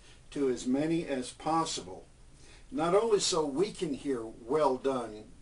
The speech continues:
thou faithful servant," but that so you will hear it as well as you commit yourself to the things of the Spirit of God, to the Word of God.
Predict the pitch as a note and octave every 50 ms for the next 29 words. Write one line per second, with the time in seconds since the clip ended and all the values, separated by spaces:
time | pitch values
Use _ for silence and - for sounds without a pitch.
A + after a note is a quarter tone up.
0 | - - C3 C3 B2 A#2+ - - - C#3 C3+ C3+ B2+ - - - G2 G2+ - -
1 | - C3 A#2 G#2+ G2+ F#2+ A#2 C3 C#3+ D3 - - - - - - - - - -
2 | - - - - - - C#3+ D3 D3 - - C#3+ C#3 C#3 - - - - D#3+ D3+
3 | C#3+ C#3+ C#3 C#3+ C3+ C3+ C3 - - - - - B2+ F#3 G#3 A3+ G3+ D#3 C#3+ C3+
4 | - C#3 C#3 C#3 C#3+ D3+ C#3+ C#3+ D3 C#3 - - D#3+ F3 F#3 D3 G#2 - - -
5 | - - - - - - - - - - A#2 A#2+ A#2 A#2+ C3 B2+ - - A#2 B2
6 | D3+ F3+ F3+ F3 - - - - - E3 D#3 D3+ D3 D3 - - A2 G2 - G2+
7 | - - C3+ C3+ C3+ C3+ C3+ C3+ B2+ - - - - - - - A#2+ A#2+ A#2+ A#2+
8 | - - - A2 - - - - C#3+ C#3+ C#3+ C#3 C#3 C#3 - A#2+ A2+ A2 A2 -
9 | C#3 - - A#2 G2+ G2 G2 G#2 G#2 A2 C3 C#3+ D3+ C#3 A2 F#2+ F2+ G2 F#2+ F#2+
10 | F#2 E2+ E2